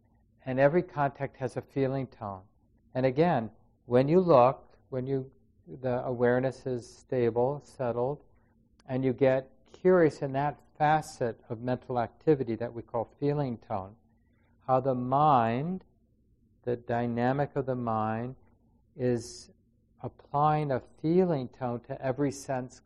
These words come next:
contact. Now, we'll note, we note, you'll notice this for sure in the ones where there's a strong pleasant or unpleasant feeling tone associated with something.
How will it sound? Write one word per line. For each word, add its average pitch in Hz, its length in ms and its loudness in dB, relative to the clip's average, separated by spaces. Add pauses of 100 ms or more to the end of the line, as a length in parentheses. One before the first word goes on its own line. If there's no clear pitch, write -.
contact. 107 600 -10 (3750)
Now, 139 140 2
we'll 151 200 2
note, 175 320 2
we 147 140 -2
note, 165 460 0
you'll 143 300 2
notice 180 400 0
this - 140 -12
for - 140 -8
sure 147 440 2
in 127 180 -4
the 117 320 -4 (380)
ones 131 300 4
where 131 140 2
there's 117 220 0
a 123 80 -4
strong 117 400 0 (100)
pleasant 117 340 -2
or 117 140 -8
unpleasant 113 640 -2 (600)
feeling 123 260 0
tone 110 280 -6
associated 107 760 -6
with 107 160 -16
something. 104 460 -14